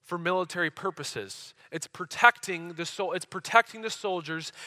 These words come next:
It's protecting something very valuable. A stronghold is a fortified city.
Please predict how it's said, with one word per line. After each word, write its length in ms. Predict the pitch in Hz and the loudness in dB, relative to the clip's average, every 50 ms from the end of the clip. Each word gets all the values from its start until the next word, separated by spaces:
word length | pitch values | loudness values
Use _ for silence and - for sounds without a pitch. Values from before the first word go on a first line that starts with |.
| - - - | -10 -6 -6
It's 140 | 185 - - | -6 -6 -6
protecting 580 | - 190 - - 220 233 233 - - 190 175 | -8 -10 0 4 4 4 4 2 -4 -10 -10
something 340 | - - 185 170 - 180 175 | -8 -10 -10 -10 -10 -10 -6
very 320 | 147 160 180 185 190 190 | -2 2 2 2 2 0
valuable. 720 | 170 147 175 180 190 190 190 175 156 143 131 120 104 90 - - _ _ _ _ _ _ _ _ _ _ _ _ _ _ _ _ _ _ _ _ - | 2 6 10 10 10 10 10 6 2 -4 -6 -6 -8 -10 -12 -20 _ _ _ _ _ _ _ _ _ _ _ _ _ _ _ _ _ _ _ _ -8
A 60 | 151 | -6
stronghold 680 | - - - - 185 196 208 226 220 196 175 165 165 160 | -6 -6 -4 -2 0 4 4 4 4 2 -2 -4 -6 -6
is 80 | 160 | -6
a 60 | 147 | -8
fortified 680 | 135 - - 196 190 190 196 185 - - 175 175 165 156 | -10 -8 -4 -2 0 0 0 0 2 4 4 4 4 2
city. 460 | - - - 202 196 156 123 107 101 | -2 -2 0 0 0 0 -2 -6 -8